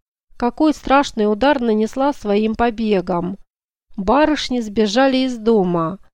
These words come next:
Пока мы сидели в лесу с волками, еще куда ни шло. Дуры и дуры. А вот через день. Кто поверит, что мы не как Таюшка и сбежали не с парнями?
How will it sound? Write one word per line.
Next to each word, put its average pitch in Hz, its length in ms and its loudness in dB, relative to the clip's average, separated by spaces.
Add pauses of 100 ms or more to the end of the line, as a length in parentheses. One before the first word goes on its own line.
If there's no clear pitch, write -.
(240)
Пока 226 320 2
мы 233 160 4
сидели 226 480 0
в 208 80 0
лесу 226 320 -2
с - 80 -12
волками, 247 560 0
еще 214 400 -2
куда 254 320 -2
ни 269 120 -4
шло. 180 460 0 (220)
Дуры 214 460 0
и 180 100 0
дуры. 196 520 0 (140)
А 208 140 2
вот 262 220 -2
через 269 440 -2
день. 202 460 0 (200)
Кто - 280 0
поверит, 254 580 2
что - 220 -4
мы 247 180 0
не 240 140 0
как 214 260 -4
Таюшка 240 760 2
и 220 120 -4
сбежали 208 540 2
не 233 160 -2
с - 80 -12
парнями? 202 800 0